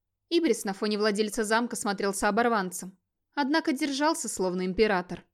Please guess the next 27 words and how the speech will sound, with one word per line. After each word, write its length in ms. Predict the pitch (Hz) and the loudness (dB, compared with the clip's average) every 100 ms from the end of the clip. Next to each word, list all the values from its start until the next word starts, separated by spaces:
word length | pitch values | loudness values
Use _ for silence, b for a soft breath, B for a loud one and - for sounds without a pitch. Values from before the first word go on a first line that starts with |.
| _ _ _ _ _ _ - | _ _ _ _ _ _ 0
Эвиса 400 | 233 247 247 262 | 2 2 0 2
невольно 500 | 240 226 277 220 - | 2 4 2 2 -4
залюбовалась 760 | 220 254 269 277 294 311 226 - | 0 2 2 2 2 2 2 -2
напускной 440 | 196 202 - 208 | -6 -6 -2 0
вальяжностью, 760 | 208 220 220 202 185 - 196 180 _ _ _ | 2 2 0 0 -6 -8 -14 -16 _ _ _
горделивой 560 | 208 202 190 208 190 190 | -6 -4 0 2 2 0
осанкой 560 | 190 208 233 226 196 _ _ | -2 -2 -4 -6 -14 _ _
и 80 | 254 | -4
губами, 560 | 247 262 247 185 180 _ _ _ _ | 0 0 0 -2 -6 _ _ _ _
сложенными 540 | - 226 208 190 190 | -8 -2 0 0 -2
в 20 | 185 | 0
едва 340 | 196 185 202 | -2 0 -2
заметно 460 | 202 185 208 214 185 | 0 -4 -4 -6 -6
пренебрежительную 800 | 190 190 190 185 180 180 190 202 | -4 -4 -4 -6 -8 -6 -4 -2
усмешку. 640 | 220 233 196 - 196 - _ _ _ _ _ _ _ - | -2 -2 -2 -4 -10 -20 _ _ _ _ _ _ _ -2
Волосы 400 | 311 339 - 208 | 2 2 0 0
вампир 320 | 214 220 220 | 0 2 2
распустил. 720 | 220 - 247 - 247 185 180 _ _ _ _ - | 0 -2 -6 -4 -2 -2 -6 _ _ _ _ -6
Лента 360 | 208 233 233 202 | 2 2 2 -4
пострадала 560 | 208 254 233 247 240 | -4 0 2 4 2
во 100 | 202 | 2
время 240 | 214 220 226 | 0 0 0
боя 400 | 240 254 185 _ _ _ - | 0 0 -2 _ _ _ -6
и 80 | |
напоминала 500 | 214 196 214 214 226 | -4 -2 -2 0 0
грязную 440 | 196 196 180 196 202 | 0 -2 -2 -4 -2
тряпочку. 640 | 233 196 180 - - - | 0 0 -2 -10 -12 -20